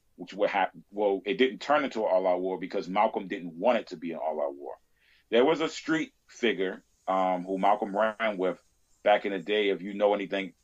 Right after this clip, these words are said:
there's a movie, uh, there's a Netflix series out about him called The Harlem Godfather. There's a guy named Bumpy Johnson. And he was a, a notorious street figure in Harlem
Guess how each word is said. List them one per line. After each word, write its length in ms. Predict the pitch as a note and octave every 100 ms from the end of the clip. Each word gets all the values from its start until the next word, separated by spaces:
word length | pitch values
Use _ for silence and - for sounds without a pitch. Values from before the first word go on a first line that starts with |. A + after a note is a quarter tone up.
| _
there's 200 | C3 C#3
a 60 |
movie, 340 | A#2+ A#2+ A#2+ G#2+
uh, 100 | F#2+
there's 180 | D3+ D3+
a 60 |
Netflix 440 | A2+ B2 - G2+ -
series 240 | G2 F#2
out 160 | F#2 E2
about 300 | G#2 A#2+ F2
him 160 | D2 - _ _ _ _ _
called 240 | - A2+
The 60 | F#2+
Harlem 360 | - B2 A#2 F#2+
Godfather. 560 | G#2+ G#2+ F#2 D#2+ C#2+
There's 140 | D2+ E2
a 80 |
guy 260 | F2 A2 G#2+
named 180 | G2+ F#2
Bumpy 220 | G2+ F#2
Johnson. 400 | F2 G#2 E2+ - _ _ _ _ _ _ _ _ _ _ _ _ _ _ -
And 480 | A2 G#2 G2 F#2 F2+ _ _ _ _ _ _
he 160 | - B2+
was 200 | A#2+ A2+
a, 100 | G#2+ - _
a 60 | G2
notorious 580 | G2+ F#2 C#3+ D3+ C3 A2
street 240 | - A#2+
figure 280 | - G2+ F2+
in 100 | F#2
Harlem 440 | G2 B2 F#2+ E2